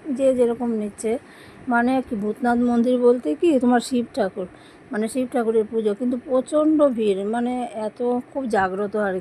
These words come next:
কি, বিশাল ভিড়। সন্ধ্যার পরে গেছি, তাও, মানে, সামনে দাঁড়ানো যাচ্ছে না। আর তোমাদেরকে কি বলো তো, বাইরের থেকে না আমি দেখিয়েছি, ভেতরে ঢু-, মানে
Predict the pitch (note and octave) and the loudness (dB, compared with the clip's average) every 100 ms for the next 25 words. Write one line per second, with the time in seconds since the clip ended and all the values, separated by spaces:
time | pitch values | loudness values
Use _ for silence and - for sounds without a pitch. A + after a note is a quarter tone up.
0 | F#3+ A#3+ D#4 - - - A#3+ C#4+ C#4+ D#4+ | -6 -8 -8 -16 -20 -16 -6 -2 2 4
1 | D#4+ C4 G#3 F#3+ C4 A#3+ B3+ C4 B3 A#3+ | 4 2 0 -2 0 2 2 0 0 -2
2 | B3+ C4+ C#4 A#3+ G3 G#3+ A#3+ A3+ A3+ A#3 | -2 -4 -4 -2 0 2 0 0 -2 -4
3 | A3+ G#3+ A#3 B3 G#3+ G3 G3 G3+ G3 G3 | -6 -6 -4 -2 2 2 2 0 -4 -8
4 | G#3 F#3 F3+ - - - - - A3 A3+ | -10 -10 -12 -16 -20 -20 -12 -6 -4 -4
5 | A#3 A#3+ A#3+ B3 B3 C#4 C4+ C#4+ C#4 C4 | -4 0 0 0 -2 -4 -4 -4 -2 -2
6 | C4+ F#4 D4 G#3 G#3 G#3+ A3+ B3 C#4+ A3+ | -2 -2 0 2 0 -2 -6 -2 0 0
7 | G3+ F#3 G3+ A3 G#3 D4+ A#3 A3 G3+ G3 | -2 -2 -4 -2 -4 -6 -6 -4 -4 -4
8 | F#3 F#3+ G#3 G3+ G#3 | -6 -8 -6 -4 -6